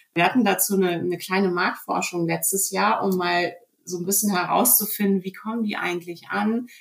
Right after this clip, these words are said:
gerade bei jungen Zielgruppen. Wird das verstanden? Ist das vielleicht hier und da zu drüber? Und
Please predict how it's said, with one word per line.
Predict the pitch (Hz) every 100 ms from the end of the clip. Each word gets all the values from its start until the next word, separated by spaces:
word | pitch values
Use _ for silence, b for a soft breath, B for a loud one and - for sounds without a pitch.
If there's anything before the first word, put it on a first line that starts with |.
| B
gerade | - 175 185
bei | 180 175
jungen | 185 233 240 226
Zielgruppen. | - 220 214 208 190 202 202 196 196 B B B
Wird | 180 269 262
das | 233 -
verstanden? | 226 - - 170 175 185 175 175
Ist | - 247 -
das | 226 - - - -
vielleicht | 233 214 214
hier | - 226 214
und | 208
da | 202 202
zu | - 190 170
drüber? | 165 170 165 160 170 B B B B
Und | 202 208 208 -